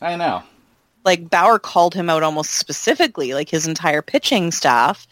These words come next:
Speaker 1: Yep.
Speaker 2: And not a word. And
Speaker 1: Yeah,
Speaker 2: then
Speaker 1: and what's interesting is that he, I mean, you know, you could, you could argue about Garrett Cole, but, like, there's no argument that Justin Verlander needed pine tar or anything. He had, he could have just smashed Trevor Bauer, you know, you, like, "You little chump," but he, he let that one go.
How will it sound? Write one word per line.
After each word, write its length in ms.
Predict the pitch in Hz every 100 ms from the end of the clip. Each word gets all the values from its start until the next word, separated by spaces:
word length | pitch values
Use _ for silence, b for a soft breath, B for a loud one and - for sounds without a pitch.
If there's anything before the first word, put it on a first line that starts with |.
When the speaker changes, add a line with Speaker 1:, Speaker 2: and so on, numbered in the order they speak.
| B
Speaker 1:
Yep. 340 | 127 117 127 _ 185
Speaker 2:
And 440 | 180 165 160 151 -
not 300 | 185 196 190
a 40 |
word. 520 | 165 190 151 147 202 - _ _ _ _ -
And 140 | 185
Speaker 1:
Yeah, 60 | 220
Speaker 2:
then 180 | 170 170
Speaker 1:
and 100 | 170
what's 100 | 165
interesting 440 | 226 214 - 147
is 100 | 139
that 140 | 139 127
he, 360 | - 190 -
I 80 | 139
mean, 380 | 135 127 120 123
you 120 | 185
know, 60 | 147
you 180 | 127 151
could, 200 | 131 95
you 160 | 135 143
could 100 | 101
argue 320 | 104 147 98
about 220 | 95 110
Garrett 260 | 117 113 -
Cole, 240 | 110 127
but, 220 | 95 92
like, 200 | 110 92
there's 220 | 110 101
no 160 | 110 156
argument 480 | 110 92 95 92 87
that 160 | 101
Justin 320 | 104 107 110 98
Verlander 400 | 113 104 95 92
needed 320 | 92 92 82
pine 260 | 101 98
tar 200 | 92 95
or 60 | 95
anything. 240 | 98 120 117
He 100 | 127
had, 160 | 117
he 140 | 131 135
could 140 | 139
have 100 | 120
just 180 | 120 -
smashed 440 | - 135 147 147 -
Trevor 220 | 117 98
Bauer, 340 | 92 92 95
you 100 | 101
know, 100 | 104
you, 100 | 107
like, 180 | 104 101
"You 60 | 120
little 200 | 117 107
chump," 340 | - 147 120
but 100 | 107
he, 80 | 117
he 220 | 123 131
let 240 | 123 143 151
that 160 | 156
one 100 | 151
go. 440 | 151 175 123 120